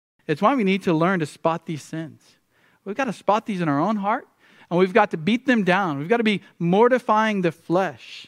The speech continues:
it says in Romans eight, killing sin. You've probably heard the old Puritan quote, "Be killing sin, or it will be killing you." That's the way it works with sins of the heart. They hang out there.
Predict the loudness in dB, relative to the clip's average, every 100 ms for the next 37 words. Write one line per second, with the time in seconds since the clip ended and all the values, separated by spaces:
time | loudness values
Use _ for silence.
0 | -18 -12 -2 -2 -2 -2 -2 -2 -4 -6
1 | -12 -14 -4 -2 0 -4 -6 -6 -6 -6
2 | -12 _ _ _ _ _ -6 -2 -2 0
3 | 0 0 0 2 2 -2 -18 _ -4 -4
4 | -4 -4 -2 -4 -6 _ _ _ _ -4
5 | -2 0 0 2 0 -4 -4 0 0 0
6 | -2 -8 _ -6 -4 -2 -2 -2 -4 -4
7 | -4 -2 -4 -10 -14 -18 _ _ _ _
8 | _ _ _ -4 0 2 4 4 0 -2
9 | -6 -4 -4 -2 -4 0 -2 -2 -10 _
10 | _ _ _ _ -2 -2 -2 -2 0 -2
11 | -4 -6 -8 -10